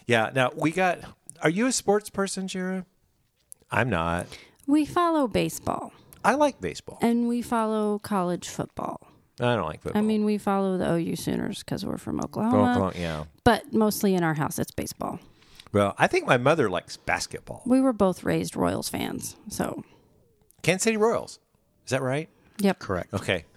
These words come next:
Speaker 1: So, I am
Speaker 2: Kansas City, Missouri. Just clear that up.
Speaker 1: Oh, I know. Let's not go there. But yes, I get <laughs>
Speaker 2: Just saying.
Speaker 1: Yeah. Yeah. Yeah. My mother, I mean, she, my mom's a tomboy.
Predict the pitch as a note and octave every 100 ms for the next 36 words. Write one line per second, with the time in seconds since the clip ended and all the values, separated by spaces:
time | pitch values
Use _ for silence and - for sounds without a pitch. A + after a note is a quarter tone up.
0 | - - - - - A#2+ D#3 C4+ B3+ -
1 | B3 G#3+ F#3+ F3+ F3+ E3+ D#3 - E3 -
2 | - - - _ - F3+ - G3+ E3 D#3
3 | D#3 D3+ C#3+ C#3 C3+ C3+ C3 B2+ A#2 A2+
4 | A2+ - A#2 G#2+ F#2+ F2+ F#2 G#2 A#2 G2+
5 | - A2 C3+ D#3+ - G3 G#3 - G4+ -
6 | - - - - - - - - C4 C#4+
7 | - A3+ E3 D3+ C#3+ - G#2+ A2 A2 G2+
8 | - - - A#2+ B2 A2+ C3 A#2+ C#3 C#3
9 | C3+ D3+ D3 B2+ A#2+ A2 - D3 B2 C#3
10 | F#3+ F3 F3 - C#3 A#2+ G2+ A#2+